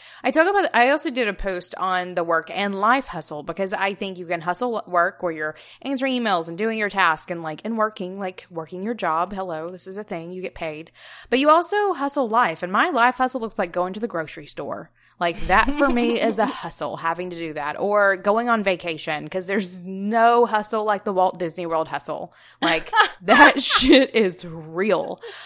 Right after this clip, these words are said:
Speaker 1: Um, so, like, there is a good balance, I think, between the work hustle and the life hustle. And I try to have a good, have a good mix there. Um, I do do no meetings on Thursdays because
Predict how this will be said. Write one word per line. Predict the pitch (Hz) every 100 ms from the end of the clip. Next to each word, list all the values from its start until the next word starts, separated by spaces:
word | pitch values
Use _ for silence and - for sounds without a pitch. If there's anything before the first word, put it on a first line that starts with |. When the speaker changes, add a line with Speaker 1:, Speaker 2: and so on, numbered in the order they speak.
| -
Speaker 1:
Um, | - 247 240 220 214 -
so, | 233 285 269
like, | 277 262
there | -
is | 254 277
a | 294
good | 294 240
balance, | 214 202 190 196
I | 190
think, | 190 175 165 - - - 170
between | 196 185 190 180
the | 175
work | 170 175
hustle | 196 208 226
and | 233
the |
life | 247 175 160
hustle. | 160 170
And | 185
I | 214
try | 240 262
to | 254
have | 226 208
a |
good, | 202 180 170 165 - - -
have | 214
a | 220
good | - 180
mix | 165 - -
there. | 160 156 160 - - -
Um, | 185 185 180
I | 208
do | 175 196 202
do | 220
no | 214 208 208
meetings | 190 190 185 190 196
on | 190
Thursdays | 180 175 175 - 175 170 165 165
because | 175 175